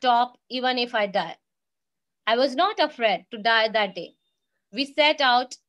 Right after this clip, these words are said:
early and all the way from Camp Nine to the peak, we alternated. I would take the lead and then Hillary. The man who follows when climbing has a difficult job,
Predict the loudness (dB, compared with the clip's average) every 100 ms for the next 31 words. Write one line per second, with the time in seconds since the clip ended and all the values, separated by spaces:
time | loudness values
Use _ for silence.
0 | _ _ -2 2 4 2 -2 -4 -4 -4
1 | 0 0 2 2 0 0 0 -2 -4 -14
2 | _ -6 -2 -2 -4 -2 0 0 0 0
3 | -2 -4 -4 -4 -6 -6 -10 _ _ -4
4 | 0 2 0 -2 -4 -6 -12 -16 _ _
5 | _ _ _ _ _ _ _ _ -2 2
6 | 2 0 0 0 0 0 0 0 -4 -8
7 | -14 -6 -4 -2 0 -2 -4 -2 0 0
8 | -4 _ _ _ _ _ _ _ -10 -4
9 | 0 2 0 -4 _ -4 -2 4 6 6
10 | 4 0 -8 _ _ _ -2 0 0 0
11 | 2 2 0 -4 -6 _ -4 0 0 -2
12 | -8 -6 -2 0 0 0 -2 -2